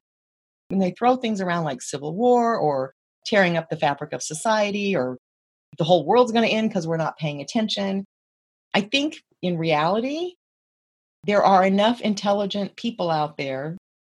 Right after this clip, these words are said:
that this concept of paying attention, that's all this is. Just pay attention to what's happening and try to be a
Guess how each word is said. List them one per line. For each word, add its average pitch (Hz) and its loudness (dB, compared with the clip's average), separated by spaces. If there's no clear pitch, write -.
that 170 4
this 202 -2
concept 220 -2
of 160 -4
paying 196 2
attention, 165 0
that's 127 -6
all 175 4
this 202 -2
is. 165 0
Just - -2
pay 196 2
attention 196 0
to 180 -2
what's 160 0
happening 196 -2
and 156 0
try 175 2
to 180 -2
be 170 -2
a 156 -4